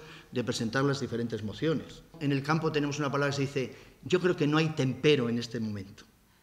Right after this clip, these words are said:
¿Y entendéis lo que es el tempero? El tempero es cuando hay condiciones agrícolas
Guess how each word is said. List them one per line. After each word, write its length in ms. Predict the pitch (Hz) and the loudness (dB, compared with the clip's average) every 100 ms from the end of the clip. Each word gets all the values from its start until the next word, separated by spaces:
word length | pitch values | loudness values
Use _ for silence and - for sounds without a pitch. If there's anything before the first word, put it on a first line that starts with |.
| _ _ _ _ _ _ - | _ _ _ _ _ _ -2
¿Y 60 | |
entendéis 360 | 139 139 147 147 | 0 2 2 2
lo 100 | 143 | 0
que 60 | 139 | 0
es 80 | |
el 80 | 135 | -2
tempero? 400 | 127 127 135 110 104 - - - - - | -2 -2 -2 -4 -10 -18 -20 -20 -12 -6
El 80 | 160 | 0
tempero 320 | 185 226 208 | 4 6 4
es 100 | 208 | 2
cuando 240 | 190 170 | -2 2
hay 100 | 175 | 0
condiciones 1000 | 170 170 147 143 170 175 175 160 156 - | 2 0 0 -2 2 2 4 0 -2 -4
agrícolas 840 | 156 147 160 190 175 180 185 185 | 0 2 2 -2 2 2 2 0